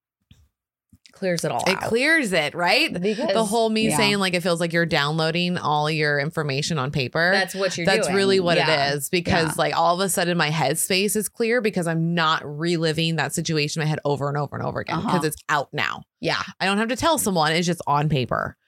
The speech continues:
Speaker 1: Yeah.
Speaker 2: Makes it real. I understand that. And that's the
Speaker 1: It's
Speaker 2: part that's scary for people.
Speaker 1: It is. It is. And I
Speaker 2: So.
Speaker 1: was thinking that when you were saying, like, write down what you ate after a binge.
Speaker 2: Mm-hmm.
Speaker 1: And I'm like, I, I would never do that because I was, that's one of the reasons why I didn't get on the scale for so long,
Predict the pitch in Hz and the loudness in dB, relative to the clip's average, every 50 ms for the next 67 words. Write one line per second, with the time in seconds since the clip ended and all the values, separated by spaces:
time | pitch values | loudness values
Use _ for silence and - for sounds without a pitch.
0 | _ - 165 156 147 123 - 180 196 180 - 302 285 262 277 269 254 247 240 247 | _ -4 -2 -2 0 0 0 0 0 0 0 -2 0 0 0 2 2 2 2 0
1 | 262 262 - - 185 180 180 185 214 233 - - 233 214 208 196 175 - - 160 | -2 -2 -2 -2 -2 0 0 0 -2 -2 -2 -2 0 0 0 0 2 2 2 2
2 | 160 - - - - 196 165 - 240 220 - - 202 180 160 156 - 165 160 165 | 0 0 -2 0 0 0 -2 -2 -2 -4 -2 0 0 0 0 0 0 -2 -2 -2
3 | 170 147 143 151 - 151 165 196 175 160 151 156 156 170 214 220 - - - 196 | -2 0 2 2 2 2 2 2 0 0 -2 -4 -4 -2 0 0 0 0 0 0
4 | 196 180 165 160 156 147 170 - - 196 196 190 185 - - 247 233 226 240 226 | 0 0 0 0 0 0 0 0 0 0 0 0 0 -2 -2 -2 -4 -2 -2 0
5 | 214 190 175 170 170 180 175 170 165 160 170 156 - - 165 160 156 156 151 151 | 2 2 0 0 0 -2 -2 -2 -2 -2 -4 -4 -4 -4 -2 -2 -2 -2 -2 -2
6 | 151 151 135 135 - - 151 151 151 - 170 151 143 147 151 143 139 - - 123 | -2 -2 -4 -4 -4 -4 -2 -2 -2 -2 -2 -2 -2 -2 -2 -4 -4 -6 -6 -6
7 | 131 123 120 123 120 - - 117 117 - - 143 135 135 - - 135 123 - - | -6 -6 -6 -6 -6 -6 -6 -6 -6 -6 -6 -6 -6 -4 -4 -6 -6 -4 -4 -4
8 | 151 165 175 185 - 170 170 156 156 139 131 127 131 143 143 - 170 175 175 165 | -4 -4 -4 -2 -2 0 0 0 0 0 -2 -2 -4 -6 -6 -4 -4 -2 0 -2
9 | 165 156 - 151 160 160 160 160 160 156 151 147 147 - _ - 151 151 147 - | -2 -4 -4 -4 -4 -2 -2 -2 -2 0 0 -2 -4 -6 _ -2 -2 -2 -2 -4
10 | _ - 147 147 147 143 147 139 143 143 139 - - 143 143 156 147 131 143 - | _ -6 -4 -2 -2 -2 -2 -4 -4 -4 -4 -4 -6 -6 -8 -8 -6 -6 -4 -4
11 | - - - - 143 - 139 151 147 143 147 143 143 151 147 139 - - - 165 | -6 -6 -8 -8 -6 -4 -4 -2 -2 -2 -2 -2 -2 -2 -2 -2 -4 -6 -6 -2
12 | 170 180 175 175 175 - 185 180 190 190 190 180 175 160 147 165 156 156 151 151 | 0 2 2 0 0 -4 -4 -4 -2 -2 0 0 -2 -2 -2 -4 -4 -4 -4 -4
13 | 151 143 156 151 147 147 147 151 151 139 - 151 135 131 110 110 120 - - - | -4 -2 -2 -2 -2 -2 -2 -4 -4 -4 -2 -2 -2 -2 -4 -4 -4 -4 -2 -2
14 | 143 151 147 135 - 143 143 - - - - - - - - - - | -2 -2 -2 -4 -6 -8 -8 -6 -6 -4 -4 -4 -6 -8 -8 -12 -14